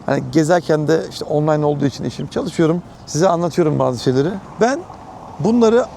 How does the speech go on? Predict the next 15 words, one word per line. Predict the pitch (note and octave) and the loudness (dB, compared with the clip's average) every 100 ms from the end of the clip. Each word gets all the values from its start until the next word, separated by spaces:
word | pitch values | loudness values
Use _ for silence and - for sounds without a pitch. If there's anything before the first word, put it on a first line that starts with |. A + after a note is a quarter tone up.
| - | -2
anlatmaktan | E3 G3 G3 F#3+ F3+ - B3 E4 - - - F3 | 0 0 -2 -2 -4 -2 -2 -2 -12 -18 -10 -4
yılmıyorum, | F3 F#3+ F#3+ C#3+ C#3 F#3 - | 2 4 4 2 0 -2 -2
yılmayacağım. | D#3 D3+ C3+ A2+ G#3 - C#3+ | 0 2 2 0 -2 -2 -4
Birçok | F3 F#3+ - | 0 0 2
riske | D3 - | 0 2
girip | C#3 D3 | 0 0
sizler | - D3 | 0 0
için | D3+ - E3 - - - - | 0 0 -2 -2 -14 -14 -6
çok | G3 | -4
fazla | - C#3+ C3+ | -2 -2 0
şey | D3 | 0
anlattım | C3 B2+ - F3+ | 0 -2 -4 -6
ve | |
fayda | - C#3+ D#3 | 0 0 2
sağladım. | D3+ C3 C3+ | 0 0 0